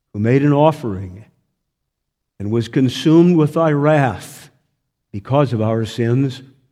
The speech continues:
and who has made us accepted to thee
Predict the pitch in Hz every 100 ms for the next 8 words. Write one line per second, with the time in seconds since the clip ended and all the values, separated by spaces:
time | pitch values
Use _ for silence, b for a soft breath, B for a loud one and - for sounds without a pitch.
0 | _ _ _ _ _ _ _ _ - 107
1 | 107 139 156 143 147 170 175 175 143 160
2 | - - - 143 - - 180 185 - 110
3 | 101 - 117 104 101 95